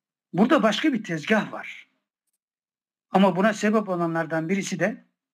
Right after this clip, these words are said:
tarikat ehlinin tasavvufu yavaş yavaş unutması. Onun için Efendi Hazretleri diyor ki, "Parmak sallamak zikir çekmek değildir."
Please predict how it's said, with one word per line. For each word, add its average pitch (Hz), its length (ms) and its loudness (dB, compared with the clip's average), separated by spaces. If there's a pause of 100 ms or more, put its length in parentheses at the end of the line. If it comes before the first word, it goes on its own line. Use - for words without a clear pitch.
(160)
tarikat 175 460 2
ehlinin 151 560 -2 (1400)
tasavvufu 170 800 -2 (680)
yavaş 147 520 2
yavaş 180 380 -6
unutması. 120 560 -10 (1080)
Onun 160 120 2
için 165 140 0
Efendi 170 300 2
Hazretleri 156 420 -4
diyor 294 160 2
ki, - 260 -8 (1160)
"Parmak 180 380 4
sallamak 156 520 -2
zikir 151 280 -8
çekmek 156 480 -6
değildir." 113 640 -10